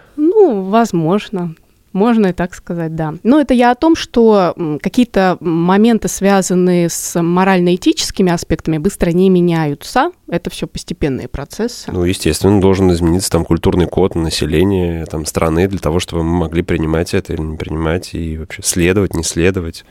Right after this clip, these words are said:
Speaker 1: Поэтому, мне кажется, мы просто находимся в переходном таком моменте, а, когда, э,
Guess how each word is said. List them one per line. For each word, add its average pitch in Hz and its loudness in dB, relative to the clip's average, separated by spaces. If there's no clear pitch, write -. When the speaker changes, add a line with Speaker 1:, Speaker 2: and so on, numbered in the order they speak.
Speaker 1:
Поэтому, 220 2
мне 220 4
кажется, 262 0
мы 190 4
просто - -2
находимся 285 2
в - -14
переходном 180 -2
таком 131 -8
моменте, 202 0
а, 151 -4
когда, 185 0
э, - -12